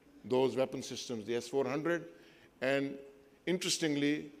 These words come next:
the deployment, initial deployment, is not against China. It is predictably towards Pakistan. So therefore,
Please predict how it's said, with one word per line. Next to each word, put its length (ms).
the 100
deployment, 580
initial 400
deployment, 520
is 120
not 260
against 500
China. 460
It 140
is 160
predictably 800
towards 360
Pakistan. 760
So 220
therefore, 560